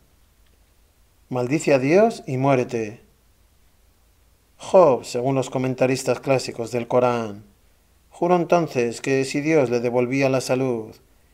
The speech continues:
castigaría esa blasfemia con cien latigazos. Pero cuando se recuperó,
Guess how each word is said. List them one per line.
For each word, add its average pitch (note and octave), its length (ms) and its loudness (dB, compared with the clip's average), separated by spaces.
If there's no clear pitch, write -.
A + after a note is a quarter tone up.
castigaría D#3+ 880 2
esa D3 240 0
blasfemia C3+ 840 -2
con A#2+ 180 -8
cien B2+ 200 -6
latigazos. B2 880 0
Pero E3 320 4
cuando E3 340 4
se E3 160 0
recuperó, E3 840 2